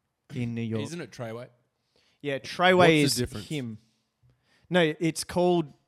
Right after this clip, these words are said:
Speaker 1: uh, the tr-, the, it's a sect of the Bloods. So Bloods and Crips are from L A, and then they, they spread out, and then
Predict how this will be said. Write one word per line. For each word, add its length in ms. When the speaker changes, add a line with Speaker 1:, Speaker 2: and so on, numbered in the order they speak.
Speaker 1:
uh, 440
the 140
tr-, 280
the, 160
it's 180
a 40
sect 680
of 180
the 80
Bloods. 680
So 480
Bloods 520
and 240
Crips 360
are 80
from 300
L 260
A, 300
and 160
then 220
they, 260
they 140
spread 360
out, 360
and 120
then 200